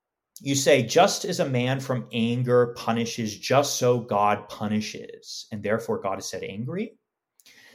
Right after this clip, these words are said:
You can add on some reasons why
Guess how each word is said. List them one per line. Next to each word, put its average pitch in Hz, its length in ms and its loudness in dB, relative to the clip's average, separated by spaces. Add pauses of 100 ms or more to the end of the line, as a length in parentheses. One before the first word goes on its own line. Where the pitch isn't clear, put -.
(160)
You 190 180 0
can - 300 2 (180)
add 233 680 6
on 110 840 4 (340)
some 156 380 0
reasons 175 800 0
why 120 920 2